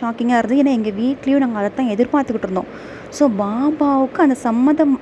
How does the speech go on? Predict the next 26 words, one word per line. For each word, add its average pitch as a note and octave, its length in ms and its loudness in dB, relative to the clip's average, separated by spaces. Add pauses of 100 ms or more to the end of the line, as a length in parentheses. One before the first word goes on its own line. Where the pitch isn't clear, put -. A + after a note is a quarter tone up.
பாபாவுக்கு C4+ 640 2 (400)
அந்த A3+ 240 -2
விஷயத்துல A3+ 600 -2 (320)
ஒரு A#3 200 2
சம்மதம் A#3 520 0
வந்து G#3 240 0
இருந்துச்சு. G#3+ 540 -2 (500)
ஆனா, G#3 500 0 (180)
எ-, G3 400 0
சொல்லப்போனா B3+ 320 0
என்ன A3 160 2 (120)
சொ-, G3 100 -2
என்ன A3 160 0
சொல்றது, G3 360 -4
பாபாவை A3 260 -4
குறை G#3 140 -4
சொல்ல G3+ 200 -2
முடியாது. G3+ 200 0 (400)
எனக்கான C#4+ 680 2 (420)
கிரக G3+ 300 -2
நிலைகள், A#3 500 -2
சூழ்நிலைகள் A3+ 760 -2
அதற்கு G#3 800 -2
ஏத்த G#3+ 180 -4
மாதிரி G#3 280 2
இல்ல. G#3 240 0